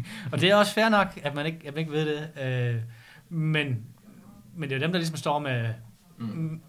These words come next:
Speaker 1: det, altså, det kan reg-, blive regeringen, der ligesom har, øh, de har jo ligesom, hvad man skal slå sig op på at være dem, der kæmper for vores velfærd og for vores sundhed
Speaker 2: Mm.
Speaker 1: og corona, og der har været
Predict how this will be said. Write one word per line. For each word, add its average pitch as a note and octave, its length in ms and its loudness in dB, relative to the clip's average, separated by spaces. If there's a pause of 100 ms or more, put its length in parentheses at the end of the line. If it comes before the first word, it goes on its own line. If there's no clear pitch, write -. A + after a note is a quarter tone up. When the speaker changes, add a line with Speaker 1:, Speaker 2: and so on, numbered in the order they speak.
(220)
Speaker 1:
det, D#3 120 -2 (140)
altså, C#3 200 -8
det D3+ 80 -2
kan C#3+ 120 0
reg-, C3+ 240 -6 (120)
blive C3+ 160 -4
regeringen, E3+ 380 0
der C#3 60 2
ligesom D3+ 220 -4
har, C3 160 -4 (120)
øh, B2 60 -6
de B2 60 -4 (240)
har F3 60 0
jo F3 60 2
ligesom, F3+ 300 -2 (340)
hvad D#3 180 -10
man B2+ 60 -2
skal B2 120 -4
slå E3 180 0
sig D#3+ 120 -4
op F3 160 -2
på F3 240 2
at C#3+ 60 0
være B2+ 180 0
dem, D#3 160 -2
der C3+ 180 0 (1120)
kæmper F3 280 2
for D3+ 240 -4
vores A#2+ 360 -4
velfærd F#3 580 2 (160)
og A2 200 -8
for - 220 -14
vores - 120 -12
sundhed F#3+ 720 2
Speaker 2:
Mm. D3+ 60 2
Speaker 1:
og A#2 220 0
corona, E3+ 640 -2
og B2+ 280 -2
der D3 60 -4
har D3 240 2
været A#2+ 280 -6